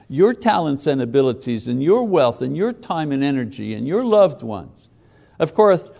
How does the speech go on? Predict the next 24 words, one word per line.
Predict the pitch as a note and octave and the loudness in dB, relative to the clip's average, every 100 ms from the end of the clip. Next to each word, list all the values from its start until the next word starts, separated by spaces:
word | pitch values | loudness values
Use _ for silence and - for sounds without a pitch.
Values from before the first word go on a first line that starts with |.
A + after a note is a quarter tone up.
| _ _ | _ _
in | C#3+ D3+ | 0 2
other | G3+ C#4 | 4 2
places, | - D#3 C3+ C3 G#3 G#3 | 0 0 0 -2 -8 -6
he | E3 | -4
explains | C3+ A#2+ - D3+ D#3 D#3 C3 | -4 -6 -10 -6 -4 -4 -4
the | A#2+ B2+ | -2 0
ways | C3+ D#3 E3 E3 E3 | 2 2 2 -2 -4
to | E3+ | -4
do | D#3 A#3+ | -2 -2
this | B3+ G2 - | -2 -6 -8
so | - B2+ | -6 -4
that | C3+ B2+ | -4 -4
you | D#3+ D#3 | -6 -4
can | D3 C3 | -4 -6
still | - - D#3 C#3 - - - | -6 -2 0 0 -2 -16 -4
render | A#2+ D#3 G3+ F3+ D3+ C3 | 0 2 2 2 0 0
unto | C#3+ C#3+ A#2+ | -2 -4 -6
Caesar | - E3 G#3+ D#3+ C3+ | -6 -6 -6 -4 -4
what | B2+ A2+ | -2 -4
is | A2 - | -8 -6
Caesar | C3 D3 F#3 A3 | -6 -4 -6 -6
and | A#2+ A2+ | -4 -6
unto | G#2 A#2 A#2+ | -6 -8 -8
God, | A2 G2+ G#2+ A2+ | -10 -8 -8 -10